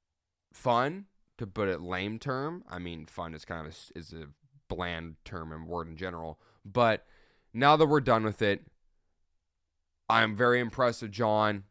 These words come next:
with the staff, with the organization, administration, everybody included, all hands on deck,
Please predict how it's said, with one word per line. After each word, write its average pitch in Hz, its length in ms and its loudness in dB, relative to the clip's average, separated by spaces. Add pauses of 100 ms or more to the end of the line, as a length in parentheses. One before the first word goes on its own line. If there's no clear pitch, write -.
with 98 200 -2
the 95 60 -10
staff, 107 680 6
with 92 120 -8
the - 60 -6
organization, 98 1120 -2
administration, 98 880 0
everybody 104 440 0
included, 98 680 -2
all 104 160 2
hands 101 280 -2
on 92 200 -2
deck, 95 420 0